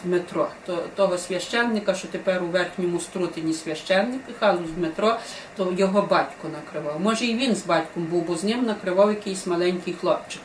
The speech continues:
ще помагав йому, тому Халусу Дмитру. А, а, але чи він точно, я так не можу сказати, бо то треба перевірити дані, розумієте, чи він. Але то, напевно, що він. Більшість усього,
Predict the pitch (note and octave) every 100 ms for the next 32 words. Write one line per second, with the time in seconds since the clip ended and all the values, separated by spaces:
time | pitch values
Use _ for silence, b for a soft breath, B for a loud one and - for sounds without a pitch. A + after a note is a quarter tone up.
0 | - - - - E3 D#3+ E3 D3+ D3 D#3+
1 | D3+ - B B - F#3 F3 E3 F3 D#3+
2 | D#3 - D#3+ D#3+ D#3 - D#3 D#3 B B
3 | - F3 F3 E3+ - - - - - F3
4 | E3+ - F3+ F3+ - G3 E3+ G#3 A#3 G#3
5 | G3 G3+ G3 G3 F3 E3+ E3+ E3+ - F3+
6 | F3+ E3+ - - D#3+ F3 E3+ F#3 F#3 F3+
7 | F3+ - E3 D#3+ E3 F3+ F#3+ G3+ A3+ F3
8 | D#3+ E3 D#3+ D#3 D#3+ D#3+ D#3+ E3 E3 E3+
9 | F3 A3 G3 D#3+ D3+ C#3+ D#3 D#3+ E3+ -
10 | F#3+ F3+ - F#3 G#3 G#3 G3 - E3+ -
11 | - D#3+ D#3+ E3 D#3+ E3+ - D#3+ D#3+ D#3+